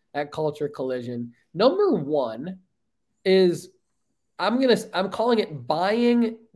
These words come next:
Georgia and Atlanta Falcons. So Georgia Bulldogs players and Atlanta Falcons cards while you're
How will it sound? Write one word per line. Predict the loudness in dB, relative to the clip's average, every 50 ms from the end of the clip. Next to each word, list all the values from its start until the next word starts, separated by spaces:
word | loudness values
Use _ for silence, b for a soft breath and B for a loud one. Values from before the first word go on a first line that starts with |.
| -16
Georgia | -14 -10 -2 0 0 2 2 2 0 0 0 2 2 2 2 0 -2 -4
and | -6 -4 -4
Atlanta | -4 -4 -4 -4 -2 -2 -2 -4 -4
Falcons. | -6 -6 -4 -2 -2 -2 -4 -6 -8 -6 -6 -8 -10 -12 _
So | -6 -6
Georgia | -6 -4 -2 2 2 2 4 2 0
Bulldogs | 0 0 -2 -2 0 0 0 0 0 0 0 -2 -4 -10 _
players | -20 -10 -8 -6 -6 -6 -8 -10 -12 -14 -16 -18 _ _ _ _ _ _ _ _ _ _
and | -6 -4 -4
Atlanta | -4 -4 -4 -4 -4 -2 -2 -2 -4
Falcons | -4 -4 -2 -2 -2 -4 -6 -8 -10 -10 -12
cards | -14 _ -8 -6 -6 -4 -6 -8 -8 -12 _ _ _ _ _ _
while | -2 -2 0
you're | 0 -2 -2 -4 -6